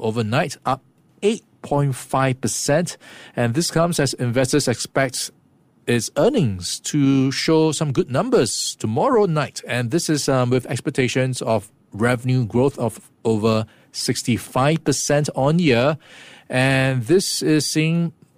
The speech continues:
market watchers as well as analysts pricing in, well, more good times ahead. If you look at the analyst expectations, you've got the target price for Nvidia being raised to five hundred and twenty dollars.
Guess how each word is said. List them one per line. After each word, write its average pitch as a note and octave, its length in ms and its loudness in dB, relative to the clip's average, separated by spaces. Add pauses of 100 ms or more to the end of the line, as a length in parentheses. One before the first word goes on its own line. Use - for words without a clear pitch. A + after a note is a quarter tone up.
(360)
market C#3+ 240 0
watchers C#3+ 480 0
as B2+ 240 -4
well C#3+ 80 0
as A#2+ 100 -6 (140)
analysts - 640 -4 (100)
pricing C#3+ 440 -2 (100)
in, D3 340 2 (380)
well, A#2+ 200 2
more B2+ 220 2
good D#3 180 0
times D3+ 280 0
ahead. C3+ 360 2
If - 120 -16
you C3+ 60 0
look C3 100 0
at B2 160 0
the A#2+ 400 0 (480)
analyst C#3 380 2 (100)
expectations, C3 1080 0
you've A2 160 -6
got A2+ 200 0
the G#2+ 80 2
target B2 400 -4
price A#2+ 360 -2
for A#2 360 0
Nvidia A2 680 2
being G#2 300 -4
raised A2+ 520 0 (480)
to A#2 380 0 (140)
five F3 580 -2
hundred D3+ 300 0
and B2 180 -2
twenty D3 480 -2
dollars. C3+ 720 0